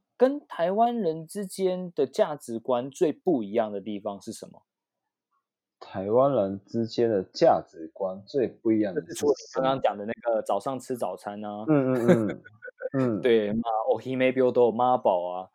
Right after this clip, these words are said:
Speaker 2: うん。
Speaker 1: 这个以外，你有没有想过，有，就是说，嗯，这个，譬如说，哦，我举例好了啊，就是常常在日本人在约时间的时候，まあ、
Speaker 2: うん。
Speaker 1: 時間をちゃんと守るじゃないですか。
Speaker 2: まあ、基本的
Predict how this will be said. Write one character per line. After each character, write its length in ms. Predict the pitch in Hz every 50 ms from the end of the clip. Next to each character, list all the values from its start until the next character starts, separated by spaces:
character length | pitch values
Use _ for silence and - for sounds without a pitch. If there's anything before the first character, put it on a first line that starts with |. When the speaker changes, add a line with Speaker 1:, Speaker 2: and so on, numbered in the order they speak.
| _
Speaker 2:
う 140 | - - 147
ん。 20 | 135
Speaker 1:
这 80 | -
个 140 | - 139 123
以 160 | 110 98 92
外， 80 | 98 104 - - 214 - _ _ _ _ _ _ _
你 120 | _ 127 123
有 120 | 127 120
没 100 | 113 117
有 100 | 120 120
想 220 | 120 - 110 92 87
过， 220 | - 120 110 101
有， 240 | 95 92 _ - 101 98 - _ _ _ _
就 160 | - 117 110
是 160 | 101 110 107
说， 340 | 98 - 107 107 104 104 98 -
嗯， 160 | 123 151 185 - _ _ _ _ _ _ _
这 120 | - 196
个， 340 | 175 160 131 117 104 - _ _ _ _ _
譬 160 | _ 196 180
如 160 | 160 139 135 123
说， 160 | - 147 151
哦， 100 | 139 131
我 220 | 127 123 123 123
举 200 | 123 - - 104
例 160 | 101 123 120 104
好 160 | - 92 90
了 160 | 92 92 90
啊， 60 | 85 - _ _ _ _ _ _ _
就 100 | - 160
是 260 | 151 170 170 165 165 _ _ _ _
常 240 | - - 117 120 117
常 200 | - 120 120 117
在 160 | 147 143 - -
日 180 | 185 208 185
本 340 | 139 - 110 104 98 95 98 - _ _ _ _ _ _ _ _
人 480 | - 104 104 101 98 104 107 104 113 120 _ _ _
在 600 | - 147 139 127 123 113 110 104 98 98 95 90 _
约 300 | - 120 120 135 135 135
时 260 | 123 - - 110 98
间 180 | 90 104 110 101
的 120 | 101 95
时 140 | 87 - -
候， 240 | 92 90 90 90 87
ま 100 | 92 175
あ、 40 | 180
Speaker 2:
う 140 | 185 156 110
ん。 100 | 87 - - _
Speaker 1:
時 140 | _ - -
間 160 | _ - 285 - -
を 40 | 147
ち 80 | - -
ゃ 80 | 156
ん 40 | 151
と 80 | 143 170
守 340 | 156 131 127 139 147 143 131
る 60 | 101
じ 80 | 90
ゃ 40 | 101
な 80 | 95 98
い 40 | 95
で 20 |
す 120 | 90 - -
か。 200 | - 90 92 92 - _ - _ _ _ _ - -
Speaker 2:
ま 120 | 151 165
あ、 20 |
基 160 | 165 - - 160
本 200 | 151 156 147 147
的 100 | 139 139